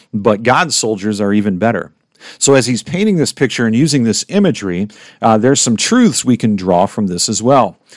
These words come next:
where it says, "Stand therefore, having your loins girt about with truth." What does that mean? How, wha-, wha-, what's the significance of girding our loins with truth?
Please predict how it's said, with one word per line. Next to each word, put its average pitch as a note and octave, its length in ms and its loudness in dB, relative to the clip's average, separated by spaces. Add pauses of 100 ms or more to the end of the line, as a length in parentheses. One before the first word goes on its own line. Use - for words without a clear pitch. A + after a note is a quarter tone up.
(160)
where B2 160 2
it A#2+ 60 0
says, B2+ 180 0
"Stand G3+ 380 0
therefore, C#3 380 2
having D#3+ 340 -4
your A#2+ 160 2
loins E3+ 680 0
girt C3 360 2
about A#2+ 400 2
with G#2+ 280 -8
truth." - 600 -6 (400)
What E3+ 200 2
does A3 160 0
that D3 200 4
mean? E3+ 320 -6 (460)
How, G#2+ 240 -4
wha-, C3+ 160 2
wha-, B2+ 240 -2
what's D#3+ 260 -2
the G#3+ 60 -6
significance A2+ 960 -2
of G#2 340 -4
girding D#3 540 0
our G#2+ 180 0
loins G#2+ 880 -4
with G#2 480 -4 (140)
truth? - 520 0